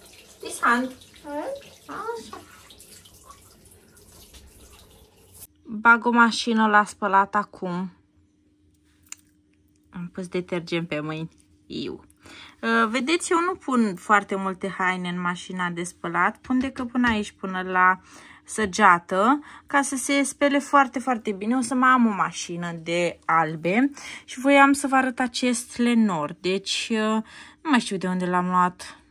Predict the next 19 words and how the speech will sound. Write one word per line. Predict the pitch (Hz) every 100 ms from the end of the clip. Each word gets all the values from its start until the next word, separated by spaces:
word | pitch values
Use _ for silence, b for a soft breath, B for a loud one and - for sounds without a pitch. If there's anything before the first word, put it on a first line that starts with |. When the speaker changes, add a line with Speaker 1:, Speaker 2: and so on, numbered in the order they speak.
| -
Speaker 1:
Uh, | 214 208 208 208 214 - _ _ _ B B B B B
oare | 254 247
B | 220 269
and | 285 269
M? | 277 381 - _ _ _ _ _ _ _ _ _ _ _ _ _ _ - -
B | 226 233
and | 220
M | 220
sau | - 202
Home | 196 208
Bargains, | 185 156 160 160 175
pentru | - 214 214 -
că | 214
eu | 202
de |
acolo | 196 196 160
îmi | 156
fac | - 165
cumpărăturile. | 170 170 165 170 165 165 165